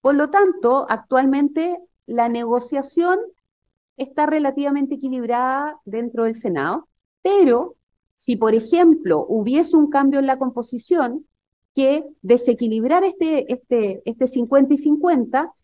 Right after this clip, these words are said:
evidentemente muchos de los temas que vamos a ver ahora, que se entregan al legislador, podrían sufrir cambios. ¿Por qué? Porque la Constitución le está encargando el desarrollo de esas materias al legislador. Reconoce principios generales, pero le entrega al legislador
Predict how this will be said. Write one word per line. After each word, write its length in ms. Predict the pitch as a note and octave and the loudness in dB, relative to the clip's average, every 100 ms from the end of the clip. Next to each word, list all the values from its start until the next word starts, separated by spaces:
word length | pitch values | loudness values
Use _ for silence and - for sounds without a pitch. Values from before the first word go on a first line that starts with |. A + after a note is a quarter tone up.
| _ | _
evidentemente 880 | - C4+ C#4+ C#4 D4 D4 D4 D4+ D4+ | -4 2 4 6 4 2 0 0 0
muchos 440 | C#4 C#4+ E4+ F#4 E4 | 2 4 2 2 0
de 80 | |
los 160 | C4+ C4 | -2 -4
temas 260 | C#4+ C#4 C#4+ | -4 -2 -4
que 60 | C4 | -4
vamos 300 | A#3 B3 B3+ | -4 -4 -4
a 80 | A#3 | -4
ver 180 | A#3 C4 | -4 -2
ahora, 440 | C#4 D4+ G#3+ C#4 - _ | 0 2 0 -4 -12 _
que 100 | A#3+ | -10
se 140 | A3+ G#3+ | -4 -4
entregan 460 | G3+ D4+ F4+ E4+ | -2 -2 0 2
al 140 | D#4 D4 | 2 2
legislador, 680 | D4+ D4+ D4 D#4 B3+ C4 B3+ _ | 0 0 0 2 2 2 -4 _
podrían 400 | - C4 B3 C4 | 0 0 0 -4
sufrir 400 | C4 C4+ - G#3+ | -6 -8 -8 -8
cambios. 420 | G#3+ B2 B2 A2+ - _ _ _ _ _ _ _ | -6 -6 -6 -12 -18 _ _ _ _ _ _ _
¿Por 220 | A#3 A#3+ | 0 2
qué? 300 | C#4+ C#4+ F#4 - - | 0 0 -2 -12 0
Porque 260 | B3 C4+ | 0 2
la 120 | C4+ | 2
Constitución 680 | C4 A#3 A3+ A3+ - A#3+ C4+ | 2 -2 -4 -8 -2 -2 0
le 60 | C4+ | -4
está 180 | C4+ | -4
encargando 760 | A#3+ B3 A#3 A#3 C#4 G3+ C#3+ - _ | -4 -2 -2 0 0 -2 -4 -10 _
el 180 | - G3 | -6 -4
desarrollo 580 | G3 G3+ G3 G3+ A#3+ C4 | -4 -4 -4 -2 0 0
de 60 | C#4 | 0
esas 200 | D#4 D4 | -2 -2
materias 480 | D#4+ D#4+ D4+ D#4 D4+ | -2 -2 -2 -4 -6
al 160 | C4 C4+ | -6 -4
legislador. 580 | B3+ A3+ F3 C#3+ B2+ - _ _ _ - | -4 -6 -6 -6 -8 -12 _ _ _ -4
Reconoce 560 | A3 A3 A3+ C4 C#4 | -2 2 2 0 -2
principios 460 | B3 C#4 C4+ C#4+ D4 | -4 -4 -4 -6 -4
generales, 500 | D#4+ F4+ F4 E4+ F4+ | 0 2 2 2 0
pero 200 | F4+ D#4 | -4 -4
le 100 | D#4 | -2
entrega 340 | C4+ B3 C4+ C#4 | -4 -2 -2 -2
al 80 | C#4 | -4
legislador 640 | C4 B3+ C4+ C#4+ B3 C4 | -6 -6 -2 0 0 -2